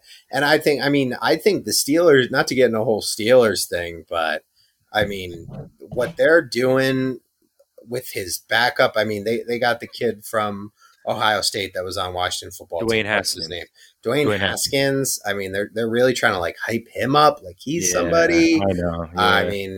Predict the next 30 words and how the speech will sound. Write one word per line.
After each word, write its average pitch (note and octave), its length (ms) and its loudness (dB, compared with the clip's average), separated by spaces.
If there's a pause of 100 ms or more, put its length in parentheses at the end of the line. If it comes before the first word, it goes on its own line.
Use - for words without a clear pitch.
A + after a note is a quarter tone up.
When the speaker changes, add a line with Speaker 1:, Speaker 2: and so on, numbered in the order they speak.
Speaker 1:
you F#2+ 80 -4
Speaker 2:
He - 40 2
Speaker 1:
know, D#3 80 0
Speaker 2:
did E3 80 6
Speaker 1:
I E3 40 8
Speaker 2:
look D#3+ 260 2
pre-, F3 120 -4
he E3+ 120 6
looked G3 240 6
pretty E3+ 220 4
good, C3+ 200 6
but A2+ 240 4 (280)
you're A#2 200 -6
playing A2 320 0
third G#2 260 -2
stringers. F#2+ 440 0
I, F#2 140 -2 (140)
I'll F#2+ 200 6
look, E2+ 320 -4
I'll G2 140 2
look F2+ 160 -6 (100)
decent, E2 420 -14
you E2 100 -16
know? E2+ 120 -20 (280)
Speaker 1:
Sticking E3 440 0
with D#3 140 4
the C3+ 80 0
quarterback F#2 640 2 (120)
theme. D#2 400 -10 (240)
Speaker 2:
Yes. F2+ 560 -12